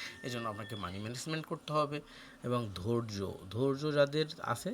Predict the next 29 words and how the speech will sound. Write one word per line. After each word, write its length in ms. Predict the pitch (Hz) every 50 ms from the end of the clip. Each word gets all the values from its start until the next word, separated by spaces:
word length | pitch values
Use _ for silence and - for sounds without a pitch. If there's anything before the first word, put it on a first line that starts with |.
| 294 -
শুধু 200 | - - 127 117
তারাই 320 | - - 104 98 104 117 117 120
করতে 160 | 104 - - 110
পারবে। 140 | 104 101 101
যাদের 200 | 107 107 104 95
ধৈর্য 280 | 92 107 113 117 113 123 131 131
নাই, 100 | 131 156 170
তারা 180 | - 110 101
কিন্তু 260 | 90 90 98 101 87 - 233 214
করতে 180 | - - - -
পারবে 200 | 127 104 92 95 - -
না। 60 | 98
কারণটা 380 | - 120 120 131 143 147 170
কি? 180 | - - 185 214 269 - - - - 135 - - - - -
যে 200 | 117 117 117 127 123 120 113
ঘটনাটা 320 | 131 131 - 165 156 147 147 -
ঠিক 100 | - 147 131 127 123
এমন, 140 | 127 135 135
যদি 200 | 131 131 127 127
আমি 120 | 127 127 127 120
উদাহরণ 220 | 120 120 123 123 123
দিয়ে 140 | 120 127 127
বলি 280 | 117 113 110 113 120 113
এখানে, 200 | 113 - 127 151 202 - - - - - - - - 131
যে 200 | 120 117 120 117 117 110 101 -
এইখানে 280 | - 156 143 - 165 165
একটা 180 | 165 156 - 165 - -
সেল 160 | 143 139 135 131
সিগন্যাল 280 | - 139 139 139 135